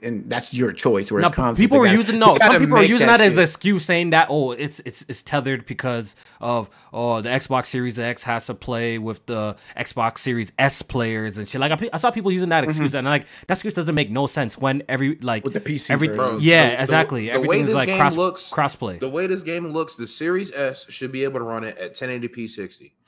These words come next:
Speaker 3: The Series
Speaker 1: <laughs>
Speaker 3: X obviously should be able to run at ten eighty P sixty. So if
Speaker 1: Right.
Speaker 3: the argument is X players gotta play with S, there should be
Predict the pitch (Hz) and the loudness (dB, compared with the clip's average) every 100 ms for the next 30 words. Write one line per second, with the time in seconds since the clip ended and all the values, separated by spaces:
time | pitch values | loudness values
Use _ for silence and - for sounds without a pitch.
0 | _ 151 - 214 185 139 190 - 185 143 | _ -10 -2 0 2 2 0 2 2 2
1 | - - _ _ _ 127 147 135 135 123 | -6 -14 _ _ _ 2 2 0 -6 -6
2 | 139 135 131 123 123 117 - 120 117 117 | -2 -2 -2 -4 -6 -8 -8 -8 -8 -10
3 | 113 - 110 - 87 - _ _ - - | -14 -12 -14 -14 -20 -20 _ _ -6 -2
4 | 120 123 - 151 202 202 165 135 156 156 | -2 -4 -2 0 0 0 -4 -4 -4 -4
5 | 135 - _ _ 143 160 - 151 151 131 | -8 -12 _ _ -4 -4 -6 -4 -4 -4
6 | 127 123 143 127 101 127 151 - _ _ | -4 -6 -8 -8 -6 -6 -6 -10 _ _
7 | _ _ _ _ _ 123 190 247 247 190 | _ _ _ _ _ -2 0 0 -2 -2
8 | 214 | -2